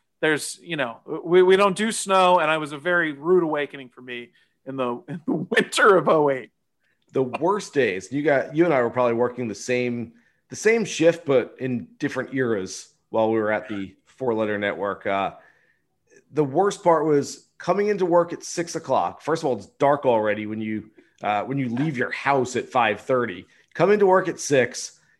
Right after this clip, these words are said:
Speaker 2: you work all day, you get done with work at two thirty, three o'clock in the morning, you go out to your car, and not only has it snowed three feet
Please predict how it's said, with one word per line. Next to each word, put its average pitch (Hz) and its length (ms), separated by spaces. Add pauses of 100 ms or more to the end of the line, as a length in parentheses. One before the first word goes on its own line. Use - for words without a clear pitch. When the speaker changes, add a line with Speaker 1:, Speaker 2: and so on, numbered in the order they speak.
Speaker 2:
you 139 120
work 226 280
all 151 180
day, 117 440 (340)
you 135 100
get 190 380
done 233 200
with 208 120
work 180 240
at - 180
two 220 200
thirty, 196 360
three 185 220
o'clock 170 300
in 160 60
the 151 60
morning, 143 560 (180)
you 139 100
go 185 80
out 196 160
to 165 80
your 165 100
car, 175 280
and 147 100
not 170 160
only 202 180
has 165 120
it 135 120
snowed 196 520
three 156 320
feet 135 440